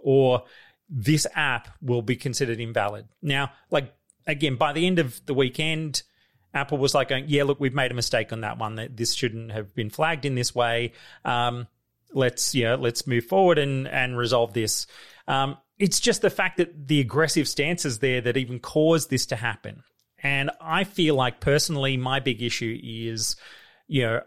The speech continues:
I'm all about, like, I love that the Apple App Store is kind of, it's pr-, is a really well protected store, you know, in many regards. Um, you know, the, the risks to installing something that's gonna actually, you know,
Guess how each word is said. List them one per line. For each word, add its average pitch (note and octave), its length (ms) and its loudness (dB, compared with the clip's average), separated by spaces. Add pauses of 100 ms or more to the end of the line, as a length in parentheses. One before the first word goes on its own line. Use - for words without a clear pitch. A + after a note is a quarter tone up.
(120)
I'm D#3 200 0
all B3 400 6
about, F#3 460 2
like, E3 160 -2
I A#3 80 2
love A#3+ 520 0
that G3 260 -2 (300)
the F3+ 140 2
Apple E3 300 0
App C#3+ 180 0
Store C#3+ 300 2
is C3 220 -2
kind C3+ 180 -2
of, B2 140 0
it's B2 160 -4
pr-, - 160 0 (100)
is C#3+ 160 2
a D3+ 80 4
really G#3 560 0
well D3 460 4
protected C3 840 -4
store, G#2 460 -2 (220)
you A2+ 180 -2
know, A#2 160 0
in F#3 460 4 (100)
many D3+ 240 -2
regards. - 540 -2 (400)
Um, C3+ 500 -2 (440)
you E3 160 4
know, A#2+ 120 2 (320)
the, E3+ 260 -4
the D3 200 0
risks - 640 2 (320)
to D3 180 2
installing C3+ 540 2
something C#3+ 380 -2
that's B2+ 160 -2
gonna C3 180 -2
actually, B2 360 -2
you A#2+ 160 -2
know, A#2 220 0